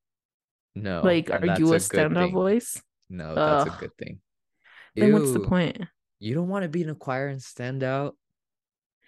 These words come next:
Speaker 2: No, no, no. Like, do you have a solo?
Speaker 1: Oh, um, I actually auditioned for one of the solos. <clears throat>
Speaker 2: But you're not talented enough to get it?
Speaker 1: You know what? I was a
Speaker 2: <laughs>
Speaker 1: little under the weather that day that I auditioned.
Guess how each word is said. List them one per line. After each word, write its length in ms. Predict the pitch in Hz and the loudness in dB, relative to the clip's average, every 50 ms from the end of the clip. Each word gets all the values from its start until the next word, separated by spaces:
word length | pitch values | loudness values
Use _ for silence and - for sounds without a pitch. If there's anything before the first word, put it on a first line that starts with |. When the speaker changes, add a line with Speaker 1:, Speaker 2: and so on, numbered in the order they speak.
| _ - - - _ _ - | _ -20 -20 -20 _ _ -2
Speaker 2:
No, 120 | 233 233 247 | 2 4 4
no, 180 | 247 240 233 | 6 6 4
no. 220 | 226 233 233 226 214 | 4 4 4 4 4
Like, 260 | 196 180 170 170 - | 4 4 2 2 2
do 80 | 175 | 2
you 60 | 175 175 | 2 4
have 100 | 165 160 | 4 2
a 60 | 165 | 0
solo? 440 | - - 170 170 175 170 - 170 - - _ _ _ _ _ - _ _ _ - 101 | 0 0 0 2 2 0 -2 -4 -6 -10 _ _ _ _ _ -20 _ _ _ -6 -2
Speaker 1:
Oh, 580 | 107 110 117 120 123 123 123 123 123 120 113 | 0 0 0 2 2 2 2 2 2 0 0
um, 600 | - - 117 113 113 110 110 104 104 101 98 - - | -2 -4 -6 -6 -6 -6 -8 -10 -10 -12 -14 -14 -10
I 140 | - 117 131 | -8 -6 -6
actually 240 | 139 135 - - 160 147 139 | -8 -8 -6 -4 -2 -2 0
auditioned 340 | 135 160 185 - - 165 | -2 -2 -4 -6 -10 -8
for 140 | - - 156 | -6 -6 -4
one 160 | 139 135 131 | -4 -4 -6
of 60 | 135 123 | -6 -6
the 60 | 117 | -6
solos. 680 | - - 110 98 104 92 - 95 95 - - - - - _ _ _ _ _ _ _ _ _ _ _ _ - | -6 -6 -6 -4 -4 -4 -6 -8 -10 -12 -18 -20 -20 -20 _ _ _ _ _ _ _ _ _ _ _ _ -12
<clears throat> 60 | - 277 151 131 113 92 - _ _ _ _ _ _ _ _ _ _ _ - - _ _ _ _ _ _ - | -8 -6 -4 -4 -6 -8 -12 _ _ _ _ _ _ _ _ _ _ _ -20 -20 _ _ _ _ _ _ -2
Speaker 2:
But 100 | 170 170 | 0 2
you're 180 | 165 170 165 | 2 2 2
not 160 | 160 156 139 - | 2 2 0 -2
talented 440 | - - 147 151 151 151 - 180 | -2 -2 0 0 0 0 -2 -2
enough 240 | 165 160 160 160 156 | 0 0 0 0 0
to 100 | - - | -2 -4
get 200 | 160 - 147 147 | -2 -2 0 2
it? 220 | 156 190 233 254 - _ _ _ _ _ _ _ _ _ _ _ _ _ _ _ - | 2 2 0 -2 -4 _ _ _ _ _ _ _ _ _ _ _ _ _ _ _ -12
Speaker 1:
You 100 | 107 113 | -10 -8
know 240 | 113 113 117 120 120 | -8 -6 -6 -6 -8
what? 420 | 117 120 123 117 117 117 113 110 - _ _ - - _ _ _ _ _ _ _ _ - | -8 -8 -6 -6 -4 -6 -6 -8 -10 _ _ -20 -20 _ _ _ _ _ _ _ _ 0
I 120 | 214 - | 2 2
was 220 | 113 123 185 277 - | 2 2 2 2 2
a 60 | 135 | 2
Speaker 2:
<laughs> 0 | |
Speaker 1:
little 400 | 120 110 107 110 110 110 110 107 | 0 0 0 0 0 0 0 -2
under 300 | 107 104 104 104 113 101 | -2 -4 -6 -8 -10 -10
the 160 | 92 95 92 | -8 -8 -8
weather 460 | 85 90 87 87 87 - 90 90 90 85 | -8 -8 -8 -10 -10 -8 -8 -8 -8 -8
that 260 | 82 85 87 90 - | -8 -10 -12 -12 -10
day 200 | - 87 85 87 | -8 -8 -8 -8
that 200 | 85 90 87 87 | -8 -8 -8 -8
I 220 | 85 85 85 - | -8 -6 -6 -6
auditioned. 640 | - - 320 294 302 - 392 - - - 523 - - | 0 2 2 2 4 4 2 2 2 0 0 0 0